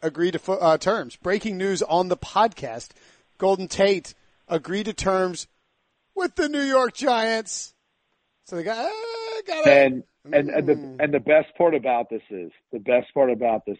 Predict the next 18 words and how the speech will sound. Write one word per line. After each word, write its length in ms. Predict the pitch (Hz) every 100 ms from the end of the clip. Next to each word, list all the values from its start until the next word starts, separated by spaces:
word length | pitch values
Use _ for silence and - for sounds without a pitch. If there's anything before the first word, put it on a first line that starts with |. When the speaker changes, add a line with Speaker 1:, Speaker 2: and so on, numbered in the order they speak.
| -
Speaker 2:
is, 240 | 85 76 - _ _ _ _ _ _ _ -
um, 360 | 117 110 104 -
he's 300 | - 165 123
gonna 200 | 170 156
immediately 440 | 131 127 135 151 131
help 240 | 131 131
his 100 | 120 -
completion 400 | 107 - 139 -
percentage 520 | 160 - 156 156 156 - - _ _ _ _ _ -
'cause 100 | 117
he 80 |
get, 180 | 117 127 120
'cause 120 | 135 120
he 100 | 117
gets 180 | 131 -
those 160 | 123 - -
short 220 | 160 180
routes, 420 | 151 147 143